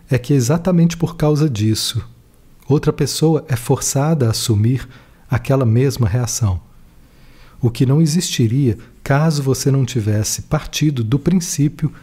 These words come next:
que ela existe. Tomemos um exemplo simples.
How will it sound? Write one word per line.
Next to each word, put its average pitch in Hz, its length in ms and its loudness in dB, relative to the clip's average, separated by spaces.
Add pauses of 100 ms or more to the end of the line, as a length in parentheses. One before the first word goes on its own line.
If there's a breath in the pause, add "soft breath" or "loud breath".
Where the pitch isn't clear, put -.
(160 loud breath)
que 156 200 2
ela 123 320 0 (200)
existe. 131 640 -2 (1800 soft breath)
Tomemos 170 420 2
um 165 80 6
exemplo 127 400 0
simples. - 800 -4